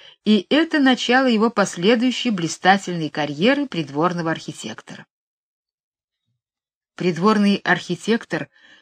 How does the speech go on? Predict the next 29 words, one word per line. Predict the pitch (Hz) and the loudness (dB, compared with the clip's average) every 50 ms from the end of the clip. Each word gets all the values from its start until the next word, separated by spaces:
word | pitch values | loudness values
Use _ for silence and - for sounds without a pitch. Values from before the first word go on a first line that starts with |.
| _ _ _ _ - | _ _ _ _ -4
из | - 170 165 - | -4 -4 -4 -4
сказания | - - - 180 175 156 175 175 160 156 151 151 151 | -6 -2 0 0 0 2 2 0 0 0 -2 -2 -2
о | - - 165 | -2 -2 -4
Клименте? | 165 - 165 170 175 190 233 269 269 226 - - - 131 139 - _ _ _ _ _ _ _ _ _ _ _ _ _ _ _ | -4 -4 -4 -2 0 2 4 4 4 2 0 -2 -8 -10 -10 -12 _ _ _ _ _ _ _ _ _ _ _ _ _ _ _
Нет, | - 180 180 175 156 143 - _ - - - - | -4 -2 0 0 0 -2 -4 _ -20 -16 -8 -6
этот | 208 208 196 - 202 | -4 -4 -4 -2 -2
вопрос | 214 208 - 214 220 214 | -2 0 0 0 0 0
было | 196 185 202 214 | 0 0 -2 -2
трудно | - - 226 233 233 175 156 160 | 0 0 0 0 0 0 -2 -4
решить | 156 151 143 - 156 143 - | -4 -4 -4 -4 -6 -8 -8
в | - - | -10 -8
пользу | - 165 156 147 139 151 | -4 -2 -2 -2 -2 -2
Растрелли. | 156 - - - - - 156 156 147 139 139 139 135 139 147 _ _ _ _ _ _ _ _ _ _ _ _ _ - - - - | -4 -4 -6 -8 -8 -6 -4 -4 -4 -4 -6 -8 -10 -10 -12 _ _ _ _ _ _ _ _ _ _ _ _ _ -20 -20 -10 -4
Находясь | 180 185 180 - 196 190 170 214 214 202 - | -2 -2 2 2 2 4 4 2 0 0 -2
при | - 190 | -4 -4
дворе, | 165 160 185 190 196 220 226 | 0 2 2 4 4 4 4
Бестужев-Рюмин | 185 185 175 - - 220 220 196 202 190 - 180 214 226 214 208 208 202 - _ _ _ _ _ - | 2 0 -4 -4 -2 -2 0 0 0 -2 -2 0 2 2 2 2 2 0 -2 _ _ _ _ _ 2
не | 190 202 208 | 4 6 8
может | 208 214 220 220 214 214 - | 8 8 6 4 2 2 2
не | 196 202 196 | 4 4 4
видеть | 185 220 208 190 - | 4 4 2 0 0
колебаний | - - 208 208 208 185 220 220 202 165 156 151 | 0 2 2 4 4 4 4 4 4 4 2 -2
новой | 151 160 170 156 147 151 | -2 -2 -2 0 0 -2
императрицы. | 151 143 - 165 165 165 160 - 151 147 131 - - - 147 139 - _ _ _ _ _ _ _ _ _ _ _ _ _ _ _ - | -2 -2 -2 -2 -2 -2 -4 -4 -6 -8 -8 -10 -10 -10 -10 -12 -12 _ _ _ _ _ _ _ _ _ _ _ _ _ _ _ -4
Выбор | 170 165 202 220 190 208 208 | 0 4 4 4 4 4 2
Растрелли, | 208 208 202 - - - 190 220 220 220 214 | 2 2 0 0 -2 0 2 4 4 4 2
конечно | 214 - 202 202 202 208 208 - - 208 202 | 2 2 2 2 2 2 2 0 -2 -2 -2
же, | 196 214 | 0 0
вынужден. | 214 202 233 262 254 196 165 143 139 - - 117 117 262 | 0 0 2 2 2 2 0 -2 -6 -8 -10 -10 -10 -12